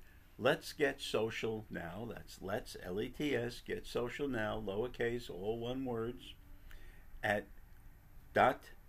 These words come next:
webno dot com. That's Let's Get Social Now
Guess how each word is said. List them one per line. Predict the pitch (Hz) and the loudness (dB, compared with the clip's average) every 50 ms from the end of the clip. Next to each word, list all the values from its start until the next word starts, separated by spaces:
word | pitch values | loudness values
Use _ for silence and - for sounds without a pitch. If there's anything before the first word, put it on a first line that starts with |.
| - - - - - - - | -18 -18 -18 -18 -18 -4 4
webno | 104 110 120 123 120 117 117 117 117 113 110 | 6 6 6 6 4 2 2 2 2 0 0
dot | 101 107 101 101 98 - | 0 0 0 0 -2 -4
com. | - - 87 82 80 - - - - - - - - - - - | -6 -6 -6 -6 -6 -8 -12 -16 -16 -16 -16 -16 -16 -16 -16 -14
That's | - 107 - - - | -14 -14 -14 -12 -4
Let's | 95 98 110 123 123 - - | 0 2 2 2 0 -2 -2
Get | - 127 123 123 123 | 0 2 2 2 0
Social | - - 123 117 110 107 - - 113 107 | -2 -2 0 0 0 0 0 0 0 0
Now | 104 107 117 131 139 139 135 139 135 | 2 2 2 2 2 2 -2 -4 -6